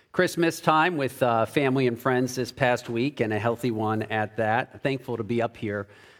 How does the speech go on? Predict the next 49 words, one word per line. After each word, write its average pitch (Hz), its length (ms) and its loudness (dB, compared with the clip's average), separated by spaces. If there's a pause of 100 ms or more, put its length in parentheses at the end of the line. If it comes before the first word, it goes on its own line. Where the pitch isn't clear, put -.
(120)
uh, 101 220 -2
this 98 300 -8
morning. 113 340 -4
covid 135 520 -2
paid, 113 420 -4 (160)
uh, 107 320 -2
our 131 160 0
home 110 400 -6 (460)
a 113 80 -4
little 117 200 0
visit, 113 300 -4
even 120 220 -2
stayed 143 260 -2
with 117 160 -4
us 107 140 -2
for 110 180 -4
a 104 60 -2
while, 107 440 0 (380)
uh, 104 240 0
which 113 240 -4
meant 127 220 -2
some 127 160 -2
moving 139 320 0
around, 143 580 2 (240)
uh, 113 340 0
of 120 180 -4
the 131 160 -2
order 143 440 0
of 127 220 -4
this 131 240 -6
month's 123 320 -2
messages, 135 580 -4
but 117 420 0 (440)
I 117 100 2
do 131 160 -2
get 127 200 -2
to 135 60 -2
close 131 300 -2
out 123 220 0
the 120 80 -8
series, 123 420 -2
and 110 100 -2
I'm 110 160 0
thankful 110 580 -6
for 110 280 -6
that, 101 320 -2
so 101 140 -14
thank 101 260 -6
you. 98 220 -8